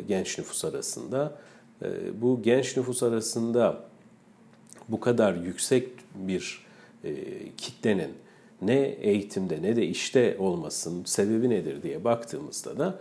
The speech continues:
aslında bu geleceğe dönük, e, iş bulma ümidinin büyük ölçüde yitirildiği bir gruptan bahsediyoruz. Nitekim tüik bununla ilgili de veri açıklıyor. E, iş aramayıp çalışmaya hazır olanlar grubunda yer alıyor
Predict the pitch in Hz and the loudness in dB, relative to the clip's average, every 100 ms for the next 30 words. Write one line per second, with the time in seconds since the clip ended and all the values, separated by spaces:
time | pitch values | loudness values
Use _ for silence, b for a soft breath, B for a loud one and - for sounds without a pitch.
0 | B - 113 - 104 160 143 113 117 113 | B -4 -2 0 2 2 4 4 4 6
1 | 120 110 90 151 165 - - 101 95 85 | 4 4 2 0 -2 -8 -6 -2 0 0
2 | 82 127 - 107 101 117 117 - - 107 | -2 -2 -2 0 2 4 2 -2 -2 0
3 | 95 85 120 165 170 120 113 - 82 131 | 2 0 0 0 -2 -2 0 0 -2 0
4 | 160 135 110 - 110 107 113 110 85 78 | 2 2 2 2 4 4 4 4 2 -6
5 | - B - 92 87 - 82 73 71 - | -10 B -8 -4 -4 -2 -4 -4 -8 -6
6 | - 73 71 143 170 - B B B B | -6 -6 -2 0 0 -2 B B B B
7 | 104 101 165 123 117 127 123 123 120 117 | -2 0 2 0 0 0 -2 0 0 4
8 | 110 110 113 117 107 78 80 85 80 73 | 4 4 4 4 2 0 -4 -6 -6 -8
9 | - - - 95 135 160 - B B B | -10 -12 -6 2 2 2 -4 B B B
10 | B - 92 90 85 85 85 87 87 90 | B -6 -4 -2 -4 -4 -6 -8 -10 -10
11 | - - - 131 127 113 120 131 120 165 | -12 -14 -8 -4 0 4 6 8 8 6
12 | - 123 110 120 120 120 110 107 120 104 | 4 4 4 4 4 4 4 4 6 6
13 | 98 98 101 98 92 90 90 90 92 90 | 6 4 4 2 0 -2 -2 -2 -2 0
14 | 82 73 69 | -2 -4 -8